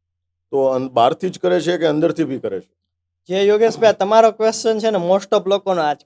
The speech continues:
Speaker 2: ક્વેશ્ચન છે, તો હું તમને આનું એક ડીપલી રિસર્ચ સમજાવું કે જમીનમાં નાખવામાં આવતા ખાતરમાં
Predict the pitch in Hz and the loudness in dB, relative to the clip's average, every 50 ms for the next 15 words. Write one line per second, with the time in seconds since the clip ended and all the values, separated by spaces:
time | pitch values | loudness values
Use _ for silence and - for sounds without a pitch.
0 | _ - 127 127 123 - - 135 127 123 _ _ 156 185 226 247 _ _ _ - | _ -18 -18 -16 -16 -18 -20 -20 -20 _ _ _ -12 -12 -12 -12 _ _ _ -4
1 | 165 180 190 196 208 202 202 202 202 208 202 175 165 170 185 185 - 214 180 165 | -4 -4 -2 -2 -4 -2 -2 -2 -2 -2 -4 -4 -4 -4 -6 -4 -4 -2 -2 -2
2 | 156 151 143 135 135 127 _ _ _ _ 135 127 120 _ 117 113 _ _ _ _ | -2 -4 -6 -8 -14 -16 _ _ _ _ _ _ _ _ _ _ _ _ _ _
3 | _ _ _ _ _ _ _ _ _ _ _ _ _ - 170 165 160 156 - - | _ _ _ _ _ _ _ _ _ _ _ _ _ -2 0 0 0 -2 -4 -6
4 | 160 160 180 208 240 240 247 247 240 220 214 220 - - 233 240 233 220 214 220 | -6 -2 0 0 2 6 6 6 6 6 2 0 2 2 2 4 4 4 2 4
5 | 214 233 220 220 214 214 214 - 220 214 214 208 | 4 2 2 2 0 -2 0 0 0 0 2 0